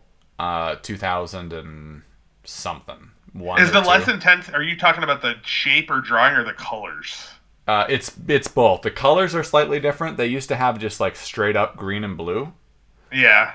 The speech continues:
Speaker 1: Um, and the shape is less intense. It, it's, the old one more mimics, like, a Native American totem pole style drawing.
Speaker 2: Oh, right, right.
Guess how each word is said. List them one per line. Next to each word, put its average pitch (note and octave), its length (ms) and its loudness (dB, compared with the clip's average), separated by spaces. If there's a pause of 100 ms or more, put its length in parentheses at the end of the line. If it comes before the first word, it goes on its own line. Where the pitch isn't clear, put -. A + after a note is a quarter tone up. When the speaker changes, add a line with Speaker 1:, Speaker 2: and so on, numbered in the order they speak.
(160)
Speaker 1:
Um, G2 600 0
and G#2 260 -2
the F#2+ 60 -6
shape - 680 -6
is G#2+ 300 -8
less G2 500 -4
intense. F#2+ 520 -10
It, G2 180 -10 (100)
it's, - 340 -10 (500)
the B2+ 100 -2
old F#3+ 260 0
one G3 240 -2
more B2+ 300 0
mimics, A#2 800 -6 (120)
like, G#2 520 -6 (560)
a E2+ 240 -4
Native G#2+ 420 -4
American G2+ 480 -2
totem F#2+ 320 -4
pole A#2+ 260 -6
style A#2 360 0
drawing. A#2+ 400 0 (640)
Speaker 2:
Oh, F#3+ 340 8
right, B2+ 320 0
right. A2+ 240 -6